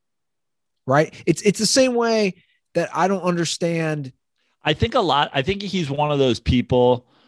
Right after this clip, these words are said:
Speaker 1: But he's not
Speaker 2: where
Speaker 1: interesting.
Speaker 2: No, he's not interesting. But I think he's one of those people who he,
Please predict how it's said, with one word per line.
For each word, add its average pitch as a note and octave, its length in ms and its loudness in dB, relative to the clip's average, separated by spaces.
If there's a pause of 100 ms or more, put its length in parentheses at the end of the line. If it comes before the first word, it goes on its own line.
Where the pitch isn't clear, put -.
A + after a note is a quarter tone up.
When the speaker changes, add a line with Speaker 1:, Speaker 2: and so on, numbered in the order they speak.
(120)
Speaker 1:
But A#2+ 180 2
he's A2+ 120 4
not A2 180 4
Speaker 2:
where G2+ 40 2
Speaker 1:
interesting. G#2+ 640 -8 (340)
Speaker 2:
No, B2 440 -2
he's B2+ 160 -2
not D3 180 -2
interesting. G#2 420 -6
But B2+ 120 -2
I C3+ 80 0
think C#3+ 140 -10
he's C#3+ 180 -4
one B2 100 -2
of A2+ 60 -2
those G#2 140 -2
people A2 300 -4
who F#2+ 400 -6 (1900)
he, G3+ 580 -2